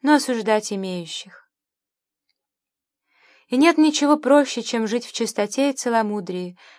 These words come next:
если ты лишён мужской силы. Но какой в этом смысл? И в чём тогда ценность твоего отречения?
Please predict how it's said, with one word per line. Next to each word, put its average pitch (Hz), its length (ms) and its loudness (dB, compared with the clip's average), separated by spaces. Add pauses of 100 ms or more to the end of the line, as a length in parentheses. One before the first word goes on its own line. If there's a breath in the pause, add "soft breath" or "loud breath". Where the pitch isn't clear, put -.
(100)
если 208 260 -2
ты 226 140 0
лишён 254 380 2
мужской 202 600 -4
силы. 175 520 -8 (1000)
Но 196 100 -6
какой 247 320 2
в 294 40 2
этом 285 240 2
смысл? 196 580 -8 (500)
И 180 100 -12
в - 80 -14
чём 320 240 0
тогда 247 280 2
ценность 208 640 -4
твоего 175 320 -4
отречения? 175 760 -8